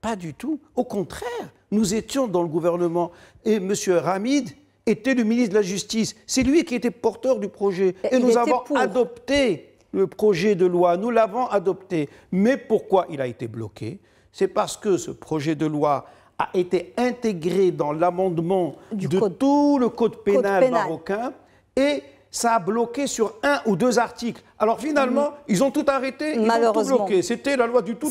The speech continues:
Speaker 1: ou
Speaker 2: Ça a
Speaker 1: rien.
Speaker 2: bloqué. Il reste, il reste une minute ou même pas, on a débordé. Aujourd'hui, parce qu'il nous reste le chef-d'œuvre, mais aujourd'hui, est-ce que vous pensez que cet électrochoc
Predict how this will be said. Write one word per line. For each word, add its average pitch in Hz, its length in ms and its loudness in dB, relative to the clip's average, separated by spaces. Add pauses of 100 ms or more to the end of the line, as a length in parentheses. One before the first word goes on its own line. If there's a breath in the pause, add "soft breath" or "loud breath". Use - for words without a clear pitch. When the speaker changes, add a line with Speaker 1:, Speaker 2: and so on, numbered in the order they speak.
Speaker 1:
ou 214 80 0
Speaker 2:
Ça 262 80 0
a 240 40 4
Speaker 1:
rien. 202 120 2
Speaker 2:
bloqué. 220 380 -2
Il 254 120 2
reste, 320 380 -2 (300)
il 233 100 0
reste 277 400 -2 (560)
une 330 160 6
minute 285 300 2
ou 254 60 2
même 254 200 4
pas, 247 160 2
on 233 160 -4
a 233 100 2
débordé. 190 500 0 (360 loud breath)
Aujourd'hui, 269 520 2
parce - 160 -8
qu'il 262 100 2
nous 226 100 4
reste 240 280 -4
le 208 60 -6
chef-d'œuvre, 247 500 2
mais 214 100 -4
aujourd'hui, 269 320 0
est-ce 262 100 -4
que - 80 -4
vous 240 120 0
pensez 247 280 -2
que 233 120 -4
cet 214 340 -2
électrochoc 277 840 -4